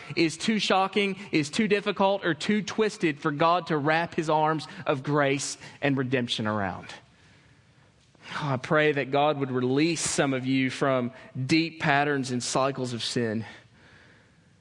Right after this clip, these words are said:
Well, that's the first reason that Jesus came,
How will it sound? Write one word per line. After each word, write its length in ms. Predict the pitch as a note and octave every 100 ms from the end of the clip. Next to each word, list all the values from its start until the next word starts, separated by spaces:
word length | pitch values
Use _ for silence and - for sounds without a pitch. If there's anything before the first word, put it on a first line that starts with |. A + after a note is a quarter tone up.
| _ _ _ - - - _ _ _ _ _ - -
Well, 160 | C#3+ C#3
that's 260 | D#3+ D#3+
the 100 | -
first 360 | C#3 D3+ C#3+ -
reason 300 | D3 C#3+ C3
that 120 | A#2
Jesus 380 | B2+ C3+ B2+ A#2
came, 460 | - C#3+ C3+ B2+